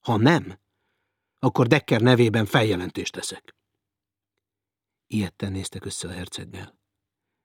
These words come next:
„Kérem, a füzetet valaki elvitte.” „Szóval nem adja ide?”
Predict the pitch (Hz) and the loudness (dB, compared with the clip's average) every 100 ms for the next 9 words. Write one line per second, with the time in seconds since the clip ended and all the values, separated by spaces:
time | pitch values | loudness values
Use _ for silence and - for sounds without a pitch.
0 | _ _ _ _ _ _ _ _ - 131 | _ _ _ _ _ _ _ _ -8 -6
1 | 117 113 110 _ _ _ _ _ _ _ | -4 -4 -8 _ _ _ _ _ _ _
2 | _ _ _ _ _ _ _ _ _ _ | _ _ _ _ _ _ _ _ _ _
3 | 113 - 123 104 - 101 _ - _ _ | -16 -4 -4 -2 -8 -12 _ -20 _ _
4 | _ _ _ _ _ _ _ _ _ _ | _ _ _ _ _ _ _ _ _ _
5 | _ _ _ _ _ _ _ _ _ _ | _ _ _ _ _ _ _ _ _ _
6 | _ _ 98 135 127 - 143 117 - _ | _ _ -2 -2 -2 -4 -4 -4 -10 _
7 | - - _ _ _ _ _ _ _ _ | -20 -20 _ _ _ _ _ _ _ _
8 | _ _ _ _ _ - - 127 113 110 | _ _ _ _ _ -4 2 4 4 2
9 | 110 110 98 107 165 156 - | 0 -2 -2 -2 -2 -4 -16